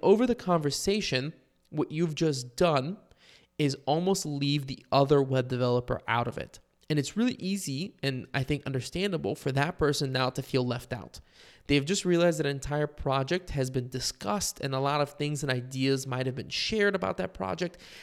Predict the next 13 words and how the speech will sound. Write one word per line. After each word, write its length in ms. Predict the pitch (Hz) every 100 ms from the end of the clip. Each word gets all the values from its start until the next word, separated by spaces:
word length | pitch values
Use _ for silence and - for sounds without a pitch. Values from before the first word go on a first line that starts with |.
| -
and 100 | 151
they 60 | 180
were 120 | 208
never 260 | 202 196 185
included 600 | 156 - 240 262 233 170
in 120 | 160
that 220 | 170 170
because 400 | 143 143 139 139 -
you 240 | 139 160
started 580 | - - 139 139 139 139
a 220 | 131 135 127
direct 360 | 131 131 131
message 480 | 180 226 226 196